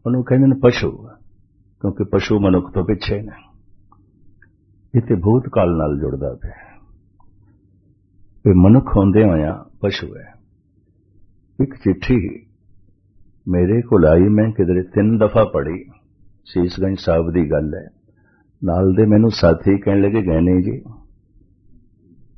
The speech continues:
ਇਸ ਤਰ੍ਹਾਂ ਨਹੀਂ ਦੇਖਿਆ ਤੁਹਾਨੂੰ, ਤੁਸੀਂ ਤੇ ਚਿੱਠੀ ਦਾ ਪਾਠ ਕਰਨ ਲੱਗ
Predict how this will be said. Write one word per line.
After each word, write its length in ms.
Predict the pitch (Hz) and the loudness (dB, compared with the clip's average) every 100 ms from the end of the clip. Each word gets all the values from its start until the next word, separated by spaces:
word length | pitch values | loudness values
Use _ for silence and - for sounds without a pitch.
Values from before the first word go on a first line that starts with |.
| - | -6
ਇਸ 160 | 98 - - | -6 -4 -2
ਤਰ੍ਹਾਂ 200 | 113 117 | 0 2
ਨਹੀਂ 280 | 85 107 | 2 2
ਦੇਖਿਆ 400 | 85 - - 80 | 2 -2 -2 -2
ਤੁਹਾਨੂੰ, 400 | 80 80 80 90 | -2 -4 -4 -4
ਤੁਸੀਂ 280 | 101 92 98 | -4 -4 -4
ਤੇ 160 | 92 95 | -4 -4
ਚਿੱਠੀ 360 | 90 87 104 | -4 -2 0
ਦਾ 140 | 98 92 | 0 0
ਪਾਠ 380 | - 85 92 110 | 0 0 0 -2
ਕਰਨ 240 | 107 101 | 0 2
ਲੱਗ 140 | 80 | 0